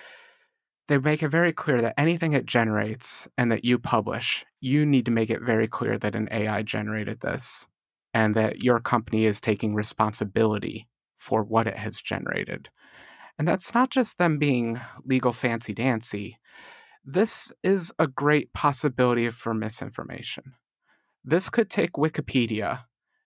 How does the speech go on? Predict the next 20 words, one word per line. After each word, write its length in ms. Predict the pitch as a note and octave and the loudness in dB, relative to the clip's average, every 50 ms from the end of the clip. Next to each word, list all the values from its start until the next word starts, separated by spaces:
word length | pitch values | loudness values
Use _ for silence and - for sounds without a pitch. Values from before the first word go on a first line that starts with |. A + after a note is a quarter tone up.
| _ - | _ -4
and 220 | - B2+ B2+ B2 | 0 0 2 2
I 160 | A#2 A#2+ C3 | 2 2 0
could 160 | B2+ - C3 | 0 0 -4
say, 500 | - - - B2+ A#2+ A#2+ A#2 A#2 A2+ A2 - _ _ _ _ _ _ _ - | -2 0 2 2 2 2 0 0 -2 -6 -12 _ _ _ _ _ _ _ -8
"Switch 760 | - - - - - - - - F#3+ G3+ G#3 G3+ - - - - - _ _ _ _ - - | -6 -4 -2 -2 -2 -4 -6 -4 -2 -2 -2 0 -2 -4 -6 -8 -12 _ _ _ _ -4 -4
it, 120 | D#3 - | -2 0
Wikipedia 560 | D#3 D3+ C#3+ - D3+ C#3+ - C#3 C3 B2+ B2 A#2 | 0 -2 0 0 -2 0 2 2 4 4 2 2
to 80 | A#2+ | 0
be 280 | A2 A#2 A2 - - A2+ | 0 -2 -4 -2 -2 -2
evil," 460 | A2 G#2+ G2+ - - - - - _ _ _ - | -2 -2 -2 -4 -6 -6 -8 -10 _ _ _ -4
and 100 | A#2+ A#2 | -2 -2
it 100 | A2+ B2+ | 0 0
could 140 | B2 D3+ - | 0 0 2
output 340 | - C3 C3 B2+ - B2+ - | 4 2 2 2 0 -4 -4
a 60 | - | -4
whole 460 | - - - - A2 B2 C3 C3+ C#3 | -6 -10 -6 -2 2 2 4 4 4
nother 280 | C#3+ C#3 C#3 C#3 C#3+ C#3 | 2 2 2 0 0 2
version 320 | B2+ B2 B2 A#2 A2+ A#2 | 2 2 0 0 -2 -4
of 80 | A2 A2 | -4 -6
Wikipedia. 720 | A2 A2+ - - B2+ - A2 - E2+ - - - - - | -6 -8 -10 -12 -12 -10 -10 -10 -10 -8 -8 -8 -10 -10